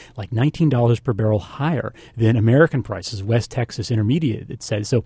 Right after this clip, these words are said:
usually they trade at the same. So this is a huge, huge spread. So Valero is getting squeezed because they buy at the European prices, but smaller U S based refiners like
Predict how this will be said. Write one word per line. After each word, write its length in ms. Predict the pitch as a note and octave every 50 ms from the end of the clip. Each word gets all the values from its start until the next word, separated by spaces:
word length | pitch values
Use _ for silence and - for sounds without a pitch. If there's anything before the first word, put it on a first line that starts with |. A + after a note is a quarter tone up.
| - -
usually 300 | D3 F3 G#3+ F#3+ F#3+ D3+
they 100 | C3 B2
trade 220 | - - D3 C3+
at 60 | B2 -
the 80 | A#2+
same. 300 | - - - F3 C#3+ G#2
So 80 | - D3+
this 160 | F#3+ F#3 -
is 60 | -
a 60 | D3+
huge, 460 | A#2+ - - - G3+ G#3+ G#3 F#3+ - -
huge 240 | - D3+ C#3 B2
spread. 340 | - - - - G3+ C#3+ A2 -
So 140 | - C#3
Valero 380 | A#2 A2+ B2+ C#3 F3+ G#3+ A#3 A3
is 100 | F#3+ D3+
getting 220 | - D#3 C#3+ C#3
squeezed 560 | B2 - - D3+ F#3+ G#3+ E3 A#2 A#2 B2 - - - - -
because 240 | - C3+ - C3 A2
they 140 | C#3 D3+ F3+
buy 300 | F3 - C#3 C#3 C#3 C#3+
at 100 | B2+ -
the 100 | - B2
European 400 | A#2+ A#2 A2 - - F3+ A#3 G#3+
prices, 380 | - - A#2+ G#2+ - - B2
but 180 | A2 - - -
smaller 460 | - - - B2+ A#2 B2 D#3 F3+ F#3+
U 220 | D3 B2 B2+ B2+ C3
S 100 | A#2 -
based 340 | - - B2 C#3 C#3 -
refiners 500 | - B2+ - - B2 B2 C#3+ D#3 C#3+ -
like 200 | - A2 G#2+ -